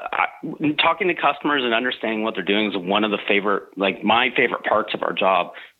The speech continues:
Uh, I was on the phone with a customer just a couple days ago, and they have internal employee use cases and external use cases, and they're in the healthcare space. So heavily regulated,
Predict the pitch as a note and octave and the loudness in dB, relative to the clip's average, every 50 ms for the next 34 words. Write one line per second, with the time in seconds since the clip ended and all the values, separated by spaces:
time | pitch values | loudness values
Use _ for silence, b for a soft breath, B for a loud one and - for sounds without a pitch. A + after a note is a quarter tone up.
0 | _ - B2 B2 B2+ B2 A#2+ B2 B2+ C3 D3+ E3+ E3+ E3 D#3 F3+ D#3+ D#3 D3 C#3+ | _ 0 2 2 2 2 2 0 0 0 0 0 0 0 2 2 2 2 2 0
1 | C3+ - C3+ B2+ - C3 A2+ G#2+ A#2 - - B2+ A2 - - - A#2 A2+ G2 F#2 | 0 -2 -2 -2 -2 -4 -6 -6 -8 -8 -8 -8 -8 -6 -2 -2 -2 0 0 0
2 | F#2+ F#2+ F#2 F2+ F2+ E2+ D#2+ D#2 D#2 - - - A2 A2+ A#2 A#2 A#2+ A#2+ A2+ G#2+ | 2 0 0 0 -2 -4 -2 -4 -6 -10 -8 -4 -2 0 2 2 2 2 2 2
3 | A#2 A#2 - C#3 D3 D3+ D#3 D#3 - - - D3+ D3 C#3+ C3+ B2+ A#2+ A#2 G#2+ - | 0 -2 -2 0 2 2 2 2 0 0 0 2 2 2 2 2 2 0 -2 -2
4 | - - C3+ B2+ B2 A#2 G#2+ G#2+ A2 G#2 - - - A2+ G2 G2 F#2 F#2+ G2 G#2 | 0 2 2 4 4 4 2 2 0 0 -2 -2 0 0 0 0 0 -2 -2 -2
5 | G#2 G#2 G#2+ G#2 - - G#2 - - - - G2+ F2+ F2 F2 F2+ F2+ - - - | 0 0 0 0 0 -2 -2 -2 -4 -6 -4 -4 -2 -2 -2 -2 -2 -2 -2 0
6 | F2+ E2+ - - F2 E2 G2+ G2+ G#2 A2 G#2 F#2 G2 G2+ - - A2+ A2+ - - | 0 -2 -2 -4 -4 -2 0 2 2 2 0 0 0 -2 0 0 0 -2 -2 0
7 | - G2 F2+ - - - - - G#1+ - - - B B B B B _ _ _ | -2 -2 -2 -2 -4 -4 -2 -2 -2 -4 -6 -14 B B B B B _ _ _
8 | - C3+ A2+ G#2+ - B B B B - - C#3 C#3+ D#3 F3 E3 E3 D#3+ C3+ B2 | 0 0 0 0 -2 B B B B 0 2 2 2 2 2 4 4 4 4 4
9 | C3 C3+ C3+ B2+ C3 B2+ C3 B2 B2 A#2+ A#2 A#2 A#2 A#2 A2+ | 2 2 2 2 0 0 2 2 2 2 2 2 2 0 0